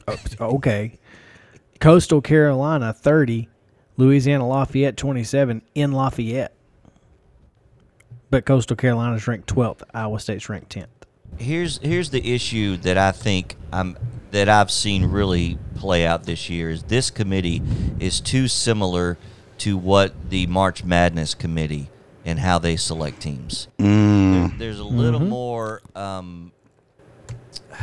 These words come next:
Speaker 2: I don't know what the word is, but, uh, a little more flexibility with you know, it's, it's,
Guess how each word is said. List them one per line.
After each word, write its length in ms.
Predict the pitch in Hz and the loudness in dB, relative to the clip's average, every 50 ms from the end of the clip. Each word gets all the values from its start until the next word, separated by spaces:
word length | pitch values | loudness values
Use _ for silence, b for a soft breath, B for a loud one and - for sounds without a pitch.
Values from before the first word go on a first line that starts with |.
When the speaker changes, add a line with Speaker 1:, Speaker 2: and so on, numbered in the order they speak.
| 120 B B B B B | -12 B B B B B
Speaker 2:
I 120 | B 82 | B -8
don't 140 | 76 76 80 | -8 -6 -6
know 80 | 82 80 | -6 -6
what 120 | 80 78 | -6 -6
the 80 | - 87 | -6 -4
word 340 | 85 87 92 95 92 87 | 0 2 2 2 2 2
is, 260 | 87 85 85 82 80 - | 2 2 2 0 -2 -4
but, 320 | - - 87 82 - - | -2 -2 -2 -2 -2 -4
uh, 180 | 85 85 78 - | -2 -2 -2 -2
a 80 | - 85 | -4 -4
little 200 | 92 104 110 104 | -2 0 0 2
more 140 | 98 92 | 0 -2
flexibility 920 | 87 - 107 107 101 - - 92 85 98 98 101 101 95 85 85 85 82 80 - b b b b b b b - - - - - - - | -2 0 0 -2 -2 -2 -4 -4 0 2 4 4 4 2 0 0 -2 -4 -6 -8 b b b b b b b -20 -20 -20 -20 -20 -12 -4
with 420 | 92 95 95 90 87 - - - - - - - - - - - - - - - - - - - - - - | 0 2 2 2 2 0 -6 -16 -20 -20 -20 -20 -20 -20 -20 -20 -20 -20 -20 -20 -20 -20 -20 -20 -18 -8 -2
you 140 | 87 90 87 | 0 2 2
know, 120 | 85 85 | 2 2
it's, 180 | 87 82 - - | 0 -2 -4 -6
it's, 260 | - 95 85 - - | -6 -4 -4 -4 -6